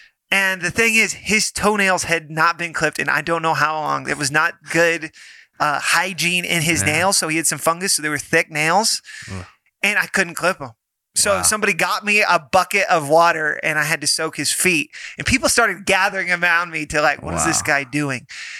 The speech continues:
Speaker 1: And just, this is one of the biggest revelations I've ever had in my life. So that's why I'm taking some time with it.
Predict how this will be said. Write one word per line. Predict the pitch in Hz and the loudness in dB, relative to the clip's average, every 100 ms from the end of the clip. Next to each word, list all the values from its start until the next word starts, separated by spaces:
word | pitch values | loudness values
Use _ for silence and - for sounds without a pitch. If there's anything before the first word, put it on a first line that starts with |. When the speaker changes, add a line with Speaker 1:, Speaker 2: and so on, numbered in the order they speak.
| - _ | -16 _
Speaker 1:
And | 180 175 175 170 160 - _ - _ _ 151 | 0 2 0 0 -4 -12 _ -20 _ _ -2
just, | 175 180 | 0 2
this | 190 214 | 0 0
is | 202 | -2
one | 202 | 0
of | 190 | 2
the | |
biggest | 156 175 180 165 | 2 2 2 0
revelations | 165 151 156 151 143 | 0 0 -2 0 0
I've | 143 | 0
ever | 135 | 0
had | 135 131 | 0 0
in | 127 | -2
my | 120 | -4
life. | 123 110 | -2 0
So | - | -2
that's | 127 | 0
why | 123 | -2
I'm | 120 | -2
taking | 127 123 123 | -4 -4 -8
some | - | -4
time | 123 120 | -4 -4
with | 120 | -4
it. | 151 | -6